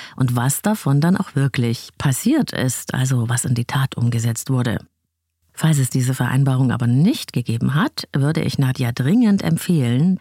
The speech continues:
die Beziehung, wie sie bis hierher gewesen ist, einmal ganz genau zu reflektieren. Für sich selbst oder, wenn es möglich ist, auch zusammen. Und da geht's darum, nochmal neu zu schauen,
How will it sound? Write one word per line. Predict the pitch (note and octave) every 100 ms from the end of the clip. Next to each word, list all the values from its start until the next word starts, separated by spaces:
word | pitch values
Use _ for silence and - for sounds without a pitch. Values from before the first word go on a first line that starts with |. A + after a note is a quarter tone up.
| -
die |
Beziehung, | B2+ - - E4 D#3
wie | B2 B2
sie | B2+ -
bis | - -
hierher | C3+ D3+ G#3+
gewesen | A3 D3+ D#3 D#3+
ist, | D#3+ -
einmal | E3+ E3+ F3
ganz | F#3+ A3+ B3 -
genau | F#3 F3 F3
zu | - D3+
reflektieren. | D#3 D3+ - - - B2+ - - - _ _ _ _
Für | - C3
sich | A2+ -
selbst | F#3 D4+ - - - -
oder, | - D3+ G3
wenn | D3+ B2
es | -
möglich | C#3 C#3+ C#3+ -
ist, | D3
auch | - -
zusammen. | - D3+ B2+ - - _ _ _ _ _
Und | D#3+ D3+
da |
geht's | D3 A#3+ -
darum, | F#3 F#3+
nochmal | F3+ F3 D#3+
neu | D#3 E3+ G3 A3
zu | A#3+ A#3+
schauen, | A3+ G#3 C3 -